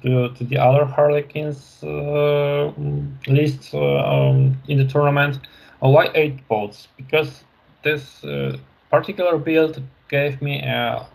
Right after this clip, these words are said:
slight advantage, uh, to two very crucial, uh, matchups in the pairing process. So the first was, uh, uh, versus, playing versus Tau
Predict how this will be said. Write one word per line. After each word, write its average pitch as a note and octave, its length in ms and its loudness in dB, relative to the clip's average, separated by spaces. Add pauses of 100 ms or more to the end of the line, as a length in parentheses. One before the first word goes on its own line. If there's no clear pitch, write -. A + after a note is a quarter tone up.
slight E3 500 0 (100)
advantage, C#3 800 -6 (720)
uh, A#2+ 200 -4 (120)
to C3 120 -2 (240)
two D#3+ 440 -2 (240)
very C3+ 240 0
crucial, C3 800 0 (320)
uh, A2 600 -4
matchups A#2+ 720 -2
in A2+ 180 -8
the A2 160 -8 (140)
pairing G#2 340 -4
process. - 440 -10
So - 160 -10
the A#2+ 140 -10
first - 460 2
was, A#2+ 340 -4
uh, A#2+ 280 -10
uh, G#2+ 240 -2
versus, A#2+ 520 -4 (140)
playing A#2+ 300 0
versus A2+ 460 -12
Tau A2 360 0